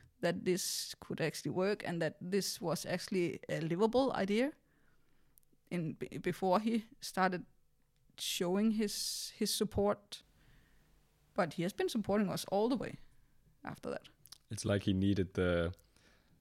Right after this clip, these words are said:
Speaker 2: like, to, to make it more official, he needed the proof that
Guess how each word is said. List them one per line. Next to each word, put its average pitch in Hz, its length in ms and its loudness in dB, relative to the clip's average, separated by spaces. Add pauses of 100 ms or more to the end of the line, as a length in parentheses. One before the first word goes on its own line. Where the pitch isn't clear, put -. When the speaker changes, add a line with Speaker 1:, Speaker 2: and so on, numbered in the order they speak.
(460)
Speaker 2:
like, 85 260 -6
to, 98 180 0 (320)
to 101 120 2
make 101 200 0
it 107 80 -2
more 95 160 2
official, 90 520 0
he 87 80 -2
needed 87 420 -4
the - 80 -8
proof - 460 -2
that 85 220 -4